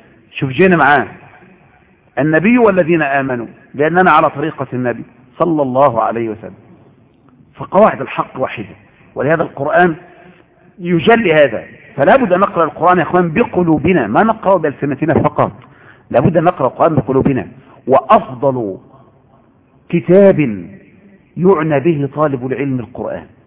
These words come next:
ولهذا كان شيخنا ابن باز رحمه الله تعالى رحمة واسعة كان يسأل عن ما الكتب التي تنصح بها طالب العلم عند بدئه للطلب، فكان يقول رحمه الله تعالى:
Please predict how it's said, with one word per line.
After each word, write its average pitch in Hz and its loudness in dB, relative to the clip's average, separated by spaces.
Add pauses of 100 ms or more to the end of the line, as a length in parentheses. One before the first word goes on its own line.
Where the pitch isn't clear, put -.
(420)
ولهذا 135 2
كان 120 -8
شيخنا 120 -8
ابن 113 -8
باز 127 2 (380)
رحمه 127 -2
الله 120 -2
تعالى 110 -2 (720)
رحمة 127 0
واسعة 131 -2
كان 185 2
يسأل 156 0 (1300)
عن 151 2 (580)
ما 196 6
الكتب 214 0
التي 156 -2
تنصح 190 -2
بها 208 4 (320)
طالب 175 6
العلم 151 0
عند 147 0
بدئه 147 0
للطلب، 127 -2 (360)
فكان 156 0
يقول 190 6 (720)
رحمه 139 2
الله 147 4
تعالى: 190 4